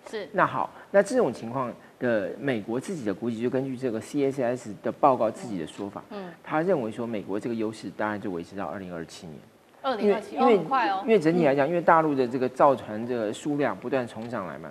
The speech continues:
Speaker 2: 它技术也不断的进步嘛，所以说大概现在还有，美国还有优势，但是到二零二七年之后，大概美国就会被超越。
Speaker 1: 对。
Speaker 2: 所以美国现在要做的一个方法是什么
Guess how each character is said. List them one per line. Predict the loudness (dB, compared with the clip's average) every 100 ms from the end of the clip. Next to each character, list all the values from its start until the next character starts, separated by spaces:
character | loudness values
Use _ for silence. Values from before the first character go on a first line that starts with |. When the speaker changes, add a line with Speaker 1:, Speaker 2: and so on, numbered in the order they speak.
| -6
Speaker 2:
它 | -6
技 | -4 -6
术 | -4
也 | -4
不 | -6
断 | -6 -6
的 | -6
进 | -8 -10
步 | -10
嘛， | -12 -12 -16 -20 -20 -10
所 | -2 0
以 | 0
说 | -4
大 | 0 0
概 | 2 0 -2 -6 -16 -20 -16
现 | 2 4
在 | 6
还 | 4 4
有， | 4 2 -4
美 | -2
国 | 0
还 | 0
有 | -2
优 | -2 -4
势， | -4 -10 -12 -18 -10 -2
但 | -2
是 | -2 2
到 | 4
二 | 6
零 | 4 0
二 | -4
七 | -4
年 | -8 -6
之 | -6
后， | -4
大 | 0
概 | 0
美 | -2 -6
国 | -10
就 | -10
会 | -10
被 | -10
超 | -14 -16 -14
越。 | -14 -16 -18 -12
Speaker 1:
对。 | 0
Speaker 2:
所 | 4
以 | 6
美 | 4 0
国 | -2
现 | -2 0
在 | 2 2
要 | 4 0 -2 -12 -16
做 | -2 0
的 | 2
一 | -2
个 | -4
方 | -4 -4 -6
法 | -10
是 | -12
什 | -14
么 | -14